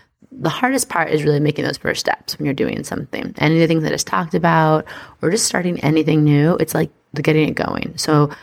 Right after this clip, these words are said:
my advice to you this week is gonna be, like, just start, just take a step. Now, we also don't have any fire in the sky. I mean, Chiron's in Aries, but no planets, no luminary. I mean, we'll have Aries moon,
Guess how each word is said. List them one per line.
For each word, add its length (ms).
my 120
advice 460
to 120
you 60
this 180
week 160
is 100
gonna 140
be, 60
like, 160
just 260
start, 480
just 180
take 200
a 40
step. 460
Now, 320
we 340
also 400
don't 440
have 200
any 260
fire 580
in 140
the 80
sky. 360
I 100
mean, 240
Chiron's 460
in 80
Aries, 380
but 200
no 200
planets, 1200
no 140
luminary. 480
I 40
mean, 280
we'll 100
have 160
Aries 320
moon, 320